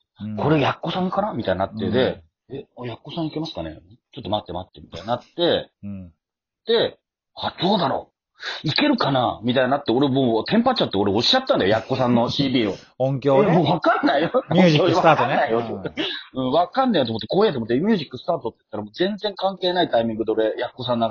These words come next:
Speaker 2: して。
Speaker 1: うん。
Speaker 2: そしたら、あのー、名調名木かなんか若手とやってる時に俺がやっこさん流しちゃったからさ。
Speaker 1: まあ、名調名木っていうさ、
Speaker 2: <laughs>
Speaker 1: 昔の漫才ね。漫才中にってことね。
Speaker 2: やって、
Speaker 1: う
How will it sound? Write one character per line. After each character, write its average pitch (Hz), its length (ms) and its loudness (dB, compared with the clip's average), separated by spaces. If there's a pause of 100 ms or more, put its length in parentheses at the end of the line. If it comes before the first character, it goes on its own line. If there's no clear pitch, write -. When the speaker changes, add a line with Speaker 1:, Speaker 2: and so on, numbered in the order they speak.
Speaker 2:
し - 100 -8
て。 90 340 -4
Speaker 1:
う 98 60 -14
ん。 92 340 -14 (140)
Speaker 2:
そ 143 140 -4
し 135 60 -8
た 190 80 -2
ら、 127 240 0 (760)
あ 131 80 4
の 131 440 2
ー、 - 80 -14 (260)
名 190 240 0
調 190 240 2
名 190 180 4
木 143 180 0
か 123 100 0
な 120 80 2
ん 113 40 0
か 107 140 0
若 110 240 0
手 147 80 0
と 139 80 0
や 135 80 4
っ 127 40 0
て - 80 -2
る 147 80 4
時 131 140 0
に 101 80 -4
俺 117 140 2
が 120 80 4
や 117 140 2
っ - 80 -20
こ 147 100 -4
さ 143 100 -2
ん 143 40 -2
流 135 160 0
し - 40 -4
ち - 60 -2
ゃ - 20 0
っ - 60 -10
た 87 80 -6
か 82 80 -2
ら 82 60 -4
さ。 95 200 0
Speaker 1:
ま 120 100 -2
あ、 117 40 -2
名 143 160 2
調 151 180 6
名 151 120 4
木 135 120 4
っ - 60 -4
て 127 60 0
い 117 120 4
う 113 60 0
さ、 120 160 2
Speaker 2:
<laughs> - 20 0
Speaker 1:
昔 135 280 6
の 147 100 4
漫 175 200 8
才 165 160 8
ね。 190 100 4
漫 165 260 4
才 170 180 6
中 165 160 0
に 165 120 -4
っ - 20 -10
て 135 80 -6
こ 110 60 -6
と 104 100 -4
ね。 104 80 0
Speaker 2:
や 117 80 0
っ 117 40 -2
て、 127 120 0
Speaker 1:
う - 20 4